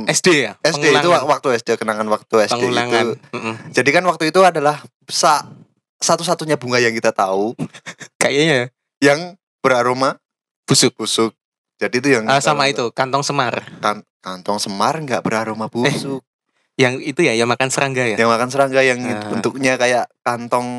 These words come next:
Speaker 1: Ah.
Speaker 2: Doraemon, tapi disebutnya
Speaker 1: Kantong
Speaker 2: kantong semar.
Speaker 1: semar, bukan
Speaker 2: Iya,
Speaker 1: ya?
Speaker 2: makanya itu kan bentuknya kayak
Speaker 1: Ah.
Speaker 2: kantong Doraemon, tapi disebutnya kantong semar.
Speaker 1: Oke, oke.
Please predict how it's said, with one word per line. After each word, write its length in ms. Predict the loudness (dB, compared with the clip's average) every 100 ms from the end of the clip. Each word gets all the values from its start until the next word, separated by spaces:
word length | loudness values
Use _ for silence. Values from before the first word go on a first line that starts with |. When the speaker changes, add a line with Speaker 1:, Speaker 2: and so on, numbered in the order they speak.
| -8 -8
Speaker 1:
Ah. 500 | -6 -6 -6 -8 -6
Speaker 2:
Doraemon, 540 | 0 2 2 -2 -4 -2
tapi 280 | -2 -2
disebutnya 400 | -6 -8 -6 0
Speaker 1:
Kantong 320 | 0 0 -2 -2
Speaker 2:
kantong 0 |
semar. 180 | -2 0 2 4 4
Speaker 1:
semar, 0 | 2
bukan 160 | 2 2
Speaker 2:
Iya, 100 | 2
Speaker 1:
ya? 60 |
Speaker 2:
makanya 360 | 2 0 0 -4
itu 160 | -6 -4
kan 140 | -4
bentuknya 400 | -2 -4 -4 0 2
kayak 180 | 2
Speaker 1:
Ah. 40 | 2
Speaker 2:
kantong 300 | -2 -2 -4
Doraemon, 680 | -4 0 0 0 -2 -4 -2
tapi 360 | -4 -4 -6 -8 _ _ _ _ _ _
disebutnya 400 | -2 0 2 2
kantong 260 | 2 0 -2
semar. 420 | -2 -2 -4 -6 _ _ _ _ _ _
Speaker 1:
Oke, 240 | -4 0 0
oke. 500 | 0 -4 -4 -8